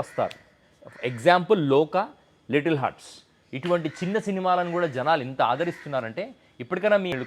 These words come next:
కళ్ళు తెరుచుకోరా? ఇప్పటికైనా మీరు జ్ఞానోదయం అవ్వదా మీకు? అధికార బలము, అర్ధబలము ఉందని చెప్పి జనం మీదికి చెత్త సినిమాలు తీసి వదిలే ఏ అప్పలకైనా చెప్తున్నాను, ఏ మల్లులకైనా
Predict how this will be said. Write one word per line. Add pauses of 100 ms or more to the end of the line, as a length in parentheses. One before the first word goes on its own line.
కళ్ళు
తెరుచుకోరా? (520)
ఇప్పటికైనా
మీరు
జ్ఞానోదయం
అవ్వదా
మీకు? (1900)
అధికార (100)
బలము, (300)
అర్ధబలము (100)
ఉందని
చెప్పి (200)
జనం (100)
మీదికి (140)
చెత్త (100)
సినిమాలు
తీసి
వదిలే (400)
ఏ (120)
అప్పలకైనా
చెప్తున్నాను, (440)
ఏ (200)
మల్లులకైనా